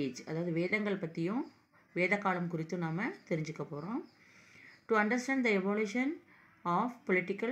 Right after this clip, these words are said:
economic and the religious structures in Rigvedic and later Vedic societies.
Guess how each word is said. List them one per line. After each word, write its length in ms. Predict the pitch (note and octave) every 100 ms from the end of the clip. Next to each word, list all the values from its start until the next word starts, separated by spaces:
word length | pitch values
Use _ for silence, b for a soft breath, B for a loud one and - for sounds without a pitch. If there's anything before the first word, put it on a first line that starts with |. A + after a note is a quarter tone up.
| C#4+
economic 600 | F3+ G3 F#3 F#3+ G3+ G3
and 120 | E3
the 300 | D#3+ D#3 D#3 D#3
religious 440 | E3+ G3 G3 G#3+ G3+
structures 680 | - F3 - G3+ A3+ A#3+
in 400 | F3+ E3 D#3 C#3+ - -
Rigvedic 640 | E3 E3+ E3 G3 F#3+ B3+ - B B B B B B
and 180 | F3 F3+
later 260 | F#3 F#3 F#3+ F3+
Vedic 240 | E3 F3+ -
societies. 460 | D3+ D#3 D3 C#3+